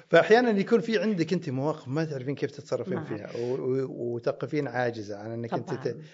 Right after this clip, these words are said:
Speaker 2: طبعًا.
Speaker 1: تعملي. وهذا أمر طبيعي قاعد
Speaker 2: طبيعي،
Speaker 1: يصير في، في
Speaker 2: طبعًا، طبعًا، كثير مواقف، كثير.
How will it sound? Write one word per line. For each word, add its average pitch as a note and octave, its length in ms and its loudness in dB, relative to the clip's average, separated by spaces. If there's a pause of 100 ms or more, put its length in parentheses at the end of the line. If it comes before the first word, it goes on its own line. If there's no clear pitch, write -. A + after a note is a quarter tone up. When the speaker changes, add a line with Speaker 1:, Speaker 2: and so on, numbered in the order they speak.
(100)
Speaker 2:
طبعًا. E3+ 120 -8
Speaker 1:
تعملي. C#3 240 0
وهذا G#3 380 4
أمر A3 140 4
طبيعي A#2+ 440 2
قاعد B2+ 180 0
Speaker 2:
طبيعي، E4+ 140 4
Speaker 1:
يصير D3 180 6
في، C3 200 2
في C#3+ 100 0
Speaker 2:
طبعًا، D#3+ 220 -2
طبعًا، G#3 300 -4
كثير C4+ 560 -4
مواقف، D#3+ 600 -4
كثير. G3+ 460 -10